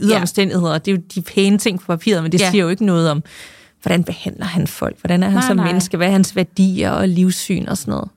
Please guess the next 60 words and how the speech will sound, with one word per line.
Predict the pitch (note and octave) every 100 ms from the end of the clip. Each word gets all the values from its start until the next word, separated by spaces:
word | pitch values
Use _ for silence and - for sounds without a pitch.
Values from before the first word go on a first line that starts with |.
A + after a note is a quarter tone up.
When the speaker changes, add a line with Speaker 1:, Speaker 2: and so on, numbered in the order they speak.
| _
Speaker 2:
Ja. | F#3 D#3+ - _ _ _ _ _ -
Speaker 1:
Jeg | F#3
tror | G#3
virkelig, | F3 F3 F3
mange | D3+ E3+
kan | F3
genkende | F3+ F3 G3 F#3+
det | -
der, | G#3
hvor | G3+
de |
Speaker 2:
Ja. | F#3 -
Speaker 1:
er |
endt | G3 F3
i | F3+
et | E3+
eller | D#3+
andet, | E3
hvor | E3+ E3
sådan, | - F#3 -
og | F#3+
så | G#3 - _
på | -
bagkant, | F#3+ E3 F#3 C4 A3 F#3
og | F3
nu | F#3
hvor | G#3+
du | F#3+ E3+
er | D#3+ D#3+
i | F3+
et | D#3+
helt | B3+ C#4+
andet | E3+ E3
forhold, | - F3+ F3
tænker | - F3 -
sådan, | - F#3 F3 - _ _ _ _ -
"Hvorfor | G#3 B3
var | A3 G#3
det | G#3+
lige, | A3 A3+ A#3+ -
at | F#3+ -
Speaker 2:
Ja. | A3 F#3+ F3 _
Speaker 1:
jeg | - G3
synes, | G#3+ G#3
det | A3+
var | G#3
en | G3
god | A3+ G3+ G3
idé, |
eller | G3 F#3+ F3
det | F#3+
var | F#3+
okay, | - F#3+ - G3 F#3+ G3+ G3+
og, | G3
Speaker 2:
Ja. | G3+ F3+ -
Speaker 1:
og | F3+
fandt | - F#3+
mig | G3+ F3+
i |
det?" | F3